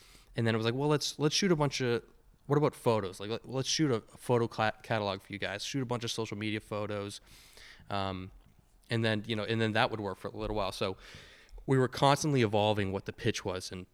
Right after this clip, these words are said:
and, you know, a, a lot of stuff didn't work. So you, we would just, you, you kinda throw, um, throw shit at the wall until something sticks, right? Um,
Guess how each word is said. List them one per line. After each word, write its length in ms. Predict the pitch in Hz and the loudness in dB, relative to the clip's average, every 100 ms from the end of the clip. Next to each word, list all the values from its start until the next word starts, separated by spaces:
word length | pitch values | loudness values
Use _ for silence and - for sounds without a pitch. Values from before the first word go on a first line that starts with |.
| _ _ - | _ _ -6
and, 220 | 107 104 101 - - _ _ _ _ _ - | -4 -4 -8 -20 -20 _ _ _ _ _ -8
you 140 | 113 | 0
know, 160 | 104 104 | 2 2
a, 220 | - 104 | 0 -4
a 40 | |
lot 260 | 107 107 110 | 0 2 0
of 80 | 104 | -2
stuff 440 | - 107 107 - - - _ _ _ _ _ - - | -2 -2 -2 -8 -20 -20 _ _ _ _ _ -20 -4
didn't 240 | 123 107 95 | 0 2 4
work. 260 | 117 - | 4 2
So 200 | - 104 | -4 -6
you, 220 | 92 104 | -4 -4
we 140 | 104 104 | 0 2
would 80 | 107 | 2
just, 240 | 117 - - - | 0 -2 -8 -16
you, 240 | 110 107 - | -10 -10 -10
you 80 | 110 | -2
kinda 200 | 123 107 | 0 0
throw, 460 | - 117 113 107 - - - - _ - | 2 4 4 2 -4 -18 -20 -20 _ -10
um, 400 | 101 92 90 90 - - - _ _ _ _ _ _ _ | -4 -4 -4 -8 -12 -20 -20 _ _ _ _ _ _ _
throw 380 | - - 101 101 - - - | -12 -2 0 0 -4 -16 -10
shit 220 | 117 - 113 | -4 0 0
at 80 | |
the 80 | 107 | 0
wall 200 | 104 107 | 0 2
until 240 | 107 113 107 | 0 -2 -2
something 220 | 117 101 | -2 -4
sticks, 380 | - - - - | -2 -4 -4 -4
right? 240 | 95 104 - | -4 -4 -8
Um, 540 | 110 98 95 95 95 | -6 -4 -4 -6 -10